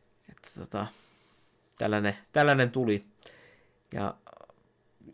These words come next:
jos, katsotaan nyt jossain vaiheessa, jos vaikka vielä, vielä tähän innostuu, innostuu kokeilemaan sitä justiin sitä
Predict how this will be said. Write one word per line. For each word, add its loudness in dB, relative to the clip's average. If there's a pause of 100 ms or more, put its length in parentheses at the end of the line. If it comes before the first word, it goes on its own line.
(280)
jos, -6 (1800)
katsotaan 2
nyt -2
jossain 4
vaiheessa, 4
jos -6
vaikka -4
vielä, 2 (160)
vielä -2
tähän -8
innostuu, -10 (1300)
innostuu -2
kokeilemaan 4
sitä -2
justiin -2
sitä -8